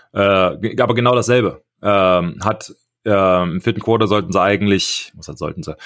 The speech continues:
ähm, der bessere Play zum Gewinn wäre halt Victory Formation, kurz sich hin, kneelen,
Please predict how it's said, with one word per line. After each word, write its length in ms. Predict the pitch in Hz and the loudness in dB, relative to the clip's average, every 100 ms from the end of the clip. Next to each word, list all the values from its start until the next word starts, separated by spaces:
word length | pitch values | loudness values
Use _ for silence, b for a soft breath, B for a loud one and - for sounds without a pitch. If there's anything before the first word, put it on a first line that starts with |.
| B B - | B B -2
ähm, 920 | 107 95 90 85 85 80 85 67 - | 2 4 2 2 -2 -4 -8 -12 -6
der 100 | 98 | -2
bessere 300 | 85 113 98 | -2 2 2
Play 460 | - 110 107 98 - | 2 2 2 2 -2
zum 240 | 101 92 | -2 0
Gewinn 320 | 85 107 104 | 0 2 4
wäre 260 | 98 98 90 | 4 4 4
halt 260 | 90 85 87 | 2 0 -2
Victory 260 | 104 110 | 0 0
Formation, 600 | 104 101 101 95 98 87 | 2 2 2 0 -2 -2
kurz 400 | - 98 - - | -2 -2 -2 -6
sich 160 | 92 - | -8 -2
hin, 300 | 120 120 - B B B | 0 0 -2 B B B
kneelen, 580 | 117 131 131 123 113 | 2 4 4 2 0